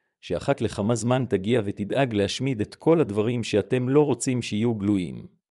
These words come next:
ניהול חשבונות מרחוק. בתור בעלי עסקים, לא תמיד יש לכם את ההכשרה המתאימה לניהול חשבונות,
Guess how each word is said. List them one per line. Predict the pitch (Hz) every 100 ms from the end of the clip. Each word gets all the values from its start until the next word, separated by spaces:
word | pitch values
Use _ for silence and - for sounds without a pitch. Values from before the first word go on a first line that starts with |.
| _ _ _ _ _ _ _
ניהול | 101 101 131 147
חשבונות | - 120 87 95 98 98 -
מרחוק. | 101 95 - 101 - - - _ _ _ _ _ _ _ _ _ _
בתור | 101 98 160 180
בעלי | 104 98 98 110
עסקים, | - 98 - 110 82 67 - _ _ _
לא | 120 139
תמיד | 151 143 147
יש | 113 104
לכם | 120 - 120
את | 107
ההכשרה | 104 - - 101 117
המתאימה | 113 101 110 127
לניהול | 123 101 101 123 113
חשבונות, | 107 - 95 87 82 - _